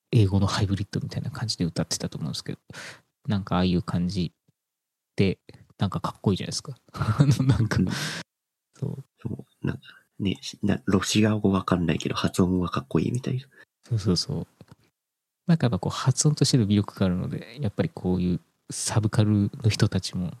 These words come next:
Speaker 1: 結構好きじゃないですか、ロシア。
Speaker 2: うんうん。
Speaker 1: あの、なんだっけ。えーっと、声優の、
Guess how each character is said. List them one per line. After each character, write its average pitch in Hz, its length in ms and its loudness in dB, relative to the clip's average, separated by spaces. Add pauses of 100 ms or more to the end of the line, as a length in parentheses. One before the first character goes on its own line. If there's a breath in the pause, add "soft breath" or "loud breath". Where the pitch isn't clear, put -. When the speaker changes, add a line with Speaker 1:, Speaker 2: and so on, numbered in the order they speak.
(140)
Speaker 1:
結 - 160 -2
構 - 120 -6
好 - 20 0
き - 220 2
じ 90 100 2
ゃ - 20 2
な 85 60 -2
い - 20 -4
で - 60 -6
す - 80 -12
か、 92 80 -4
ロ 85 100 0
シ - 260 -8
ア。 - 180 -18 (840 loud breath)
Speaker 2:
う 98 60 0
ん 92 160 -4
う - 20 0
ん。 156 220 -2 (180)
Speaker 1:
あ 98 100 -4
の、 92 160 -4 (340)
な 95 100 -6
ん - 20 -6
だ - 60 -10
っ - 40 -18
け。 - 200 -14 (180)
え 160 400 -8
ー 87 60 -14
っ - 20 -20 (140)
と、 - 160 -6 (1500)
声 - 200 -2
優 98 360 0
の、 98 240 0